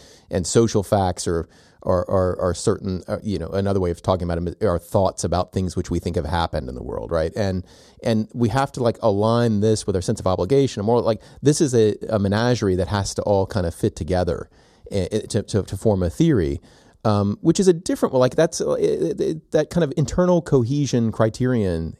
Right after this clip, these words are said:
is a little bit different than, than maybe what I thought you were gonna, where, where you were gonna go, which is about, like, you know, directly grounding, um, uh, the practice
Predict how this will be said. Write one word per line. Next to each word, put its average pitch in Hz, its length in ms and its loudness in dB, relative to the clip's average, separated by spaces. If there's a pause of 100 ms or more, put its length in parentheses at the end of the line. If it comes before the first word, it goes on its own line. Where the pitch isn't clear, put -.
is 110 160 0
a 127 60 0
little 151 200 4
bit 113 220 0
different 143 420 0
than, 101 460 0 (500)
than 127 160 2
maybe 269 220 4
what 254 120 4
I 127 80 4
thought - 260 0
you 175 160 -2
were 151 80 0
gonna, 110 300 2 (320)
where, 127 340 2
where 120 180 2
you 110 120 4
were 101 60 2
gonna 98 160 0
go, 92 280 2
which 90 160 -2
is 98 80 -2
about, 104 260 2
like, 104 180 -2 (380)
you 139 240 -4
know, 110 120 2
directly 123 600 2
grounding, 104 840 2 (580)
um, 95 360 -2 (160)
uh, 95 480 0
the 107 160 0
practice - 840 -2